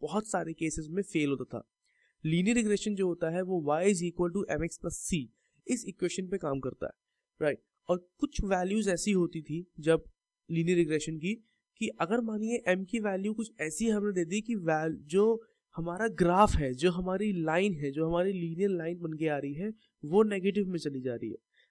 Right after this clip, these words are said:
अब मानिए जैसे loan का example है, Loan में उसके income के ऊपर depend करता है कि उसका loan pass होगा कि नहीं होगा। वो एक factor है income, Income पे डिपेंड करता है,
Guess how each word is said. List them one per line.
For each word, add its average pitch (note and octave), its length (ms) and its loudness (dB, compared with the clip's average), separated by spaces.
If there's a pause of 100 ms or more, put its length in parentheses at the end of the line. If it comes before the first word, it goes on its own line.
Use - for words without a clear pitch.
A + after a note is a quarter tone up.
(120)
अब F3+ 140 0
मानिए F#3+ 380 0
जैसे G#3+ 200 0
loan F#3 300 2
का F#3 100 0
example C3 500 0
है, A2+ 100 -8 (440)
Loan F#3 560 4
में A#3 260 0 (320)
उसके G#3+ 420 0 (200)
income G3 440 -2
के A3 100 -4
ऊपर G3 220 -2
depend E3+ 320 -2
करता D#3 320 -4
है E3+ 180 -4
कि G3+ 300 -6 (100)
उसका - 320 -6
loan E3+ 240 0
pass D#3+ 380 0
होगा E3 300 2 (120)
कि G3 80 0
नहीं D3 240 0
होगा। A#2+ 180 -2
वो F3+ 180 6
एक G#3+ 180 8
factor D#3+ 360 2
है E3 100 4
income, D#3 320 0 (580)
Income F#3+ 300 2
पे A#3+ 60 2
डिपेंड G#3+ 240 0
करता F3+ 300 0
है, A#3 80 0